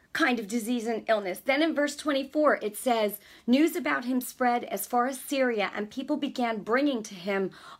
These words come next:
all who were sick, or if they were demon-possessed, or epileptic, or paralyzed,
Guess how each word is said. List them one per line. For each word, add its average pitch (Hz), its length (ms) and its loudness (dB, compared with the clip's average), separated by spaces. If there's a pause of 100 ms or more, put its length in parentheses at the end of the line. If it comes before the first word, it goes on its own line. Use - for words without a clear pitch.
(140)
all 269 460 8 (200)
who 320 160 4
were 226 140 2
sick, - 480 2 (480)
or 233 160 4
if 226 160 -2
they 202 140 2
were 190 100 -2
demon-possessed, 294 1040 0
or 208 260 0
epileptic, 254 880 0
or 208 180 4
paralyzed, 269 840 2